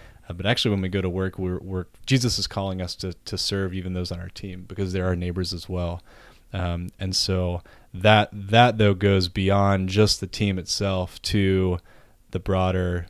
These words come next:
uh, civic entity or the church, um, where it's not just about my family prospering, like, protecting the family, protecting the team, but it's actually Jesus is,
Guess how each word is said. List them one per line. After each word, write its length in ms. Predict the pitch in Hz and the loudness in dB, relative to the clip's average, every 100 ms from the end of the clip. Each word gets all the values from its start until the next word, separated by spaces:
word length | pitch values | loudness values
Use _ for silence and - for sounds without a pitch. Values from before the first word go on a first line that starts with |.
| - - | -14 -8
uh, 360 | 92 87 90 | -6 -4 -6
civic 440 | 90 - 95 101 107 | -4 -2 2 2 2
entity 500 | 104 117 - 120 117 | 0 0 -2 0 -2
or 180 | 92 | -4
the 100 | 90 | -6
church, 580 | 87 - 98 113 - - - - - - | -6 -4 -4 -4 -6 -8 -10 -20 -20 -12
um, 400 | 87 85 85 85 - | -8 -6 -4 -6 -6
where 160 | 92 | -4
it's 160 | 90 - | -4 -2
not 180 | 98 92 | -4 -2
just 200 | 98 - | -6 -6
about 420 | 90 90 87 - - - - - - | -4 -4 -4 -8 -16 -20 -20 -20 -12
my 260 | 92 92 | -6 -6
family 640 | - - 101 101 98 92 | -8 -6 -2 0 0 -2
prospering, 840 | 87 101 92 - - 90 87 87 92 - - _ - | -2 -2 -4 -4 -6 -4 -4 -8 -12 -18 -20 _ -14
like, 140 | 90 | -10
protecting 520 | - - - 101 107 95 | -8 -8 -6 -6 -6 -8
the 60 | |
family, 600 | 92 95 90 90 92 90 - - - - | -8 -8 -6 -4 -4 -6 -10 -20 -20 -12
protecting 420 | 95 - 95 101 | -8 -6 -4 -2
the 100 | 90 | -2
team, 560 | - - 101 92 90 87 | -6 -4 -2 0 -2 -4
but 80 | 87 | -6
it's 120 | - | -6
actually 380 | 92 - 90 87 | -6 -6 -8 -8
Jesus 460 | - 98 95 - | -6 -4 -4 -4
is, 300 | 87 85 - | -6 -4 -6